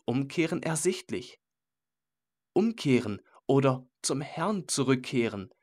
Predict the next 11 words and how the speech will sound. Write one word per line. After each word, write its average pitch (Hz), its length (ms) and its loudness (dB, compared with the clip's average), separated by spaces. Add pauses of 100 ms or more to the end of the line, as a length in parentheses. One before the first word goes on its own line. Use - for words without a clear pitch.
(380)
geschieht 175 500 -2
aufgrund 175 500 0
des 160 160 0
Verzichts - 720 -6
auf 123 220 -2
die 117 100 -4
Sünde. 104 420 -8 (1500)
Sie - 180 0
machten 156 400 0
es - 200 -4
frühzeitig, - 920 -4